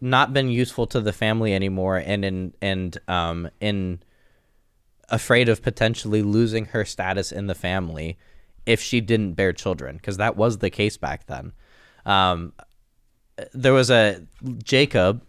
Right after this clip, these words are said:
um, married Leah and Rachel, and he loved Rachel but didn't love Leah.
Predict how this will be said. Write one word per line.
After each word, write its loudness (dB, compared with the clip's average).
um, 0
married 2
Leah 4
and -4
Rachel, 0
and -6
he 0
loved 2
Rachel 2
but -8
didn't -4
love -2
Leah. -4